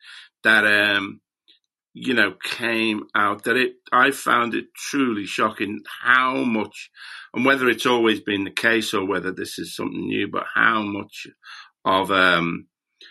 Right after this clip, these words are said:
uh, you know, how, to what extent the g-, the game is rigged, really, that, uh, you know, and it, it, it comes at you not only from the people that you think are your enemies, but sometimes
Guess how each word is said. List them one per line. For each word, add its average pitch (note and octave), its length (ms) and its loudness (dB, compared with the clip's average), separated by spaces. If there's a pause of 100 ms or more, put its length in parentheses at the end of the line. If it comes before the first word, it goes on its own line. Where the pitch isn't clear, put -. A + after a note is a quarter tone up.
(320)
uh, - 120 -12
you A#2+ 180 -4
know, G#2+ 120 2
how, A2 440 2 (300)
to C3 200 0
what A#2+ 520 0
extent F#2+ 480 -2
the G2+ 80 -8
g-, - 260 -10
the G2+ 120 -4
game F2 360 2
is D#2 220 -4
rigged, F2 400 -2
really, - 340 -8
that, - 180 -8
uh, - 160 -14
you G2 160 -4
know, F#2 160 2
and G2+ 120 2
it, A#2+ 100 2
it, G#2 140 -4
it A#2 180 -4
comes A2+ 420 2 (140)
at A2 180 2
you F#2+ 140 2
not G#2+ 180 4
only F#2 240 0
from F2+ 220 -4
the E2 60 -2
people G#2 300 -4
that - 100 -2
you - 180 -10
think A2+ 220 -2
are - 40 -6
your F2 280 -6
enemies, - 340 -10
but A2 80 -16
sometimes - 480 -6